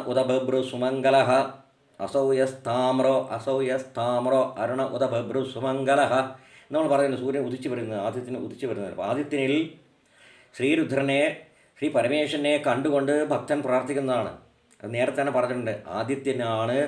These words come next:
അതായത് സകല ചരാചരങ്ങൾക്കും സകല പ്രാണികൾക്കും ജീവനെ കൊടുക്കുന്ന ആദിത്യൻ സൂര്യഭഗവാൻ. ആ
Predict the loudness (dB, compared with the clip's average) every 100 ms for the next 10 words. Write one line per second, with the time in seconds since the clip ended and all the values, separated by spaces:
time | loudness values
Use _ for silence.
0 | -4 -20 _ _ _ _ 0 0 2 0
1 | 2 2 4 6 6 4 4 0 -4 -6
2 | -6 -4 -4 -2 0 0 0 0 -2 -4
3 | -6 -8 -8 -6 -2 0 0 -2 -6 -6
4 | -4 -4 -4 -14 -20 -20 -8 0 2 0
5 | 0 -2 -4 -12 -20 _ _ -14 -4 0
6 | 2 4 4 2 -2 -10 _ _ _ _
7 | _ _ _ _ -2 2